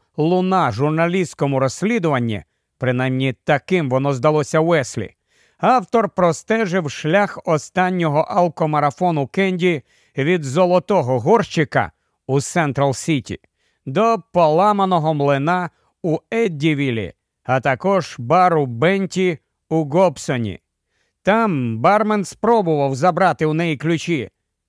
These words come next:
але безуспішно. Кенді показала йому середній палець і пішла,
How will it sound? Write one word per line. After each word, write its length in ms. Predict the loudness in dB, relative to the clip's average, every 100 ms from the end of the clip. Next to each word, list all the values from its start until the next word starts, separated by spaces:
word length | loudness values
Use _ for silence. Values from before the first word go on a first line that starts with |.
| -2
але 300 | 2 2 2
безуспішно. 920 | 2 0 0 -2 -2 -2 -2 -6 -12 _ _ _ _ _
Кенді 440 | -2 0 0 0 0
показала 640 | 0 0 2 2 2 2
йому 220 | 2 0
середній 500 | 0 0 0 0 -2
палець 480 | 0 0 2 0 -4 -4
і 120 | -4
пішла, 560 | -2 -4 0 0 0